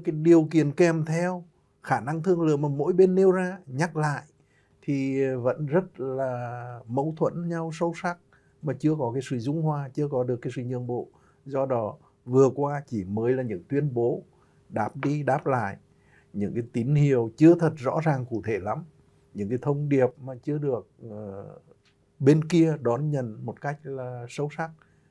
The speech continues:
Cho nên là, ờ, trên thực tế cũng chưa diễn ra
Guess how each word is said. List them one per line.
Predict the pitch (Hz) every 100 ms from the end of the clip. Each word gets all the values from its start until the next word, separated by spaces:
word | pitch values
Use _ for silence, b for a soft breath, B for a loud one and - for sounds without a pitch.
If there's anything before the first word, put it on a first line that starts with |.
| _ -
Cho |
nên | 123 131 131
là, | 127 120 120 b b b b
ờ, | - 98 -
trên | 120
thực | 123 113
tế | 107 104 101
cũng | 151 156 165 156
chưa | 147
diễn | 123 127 135
ra | 139 139 135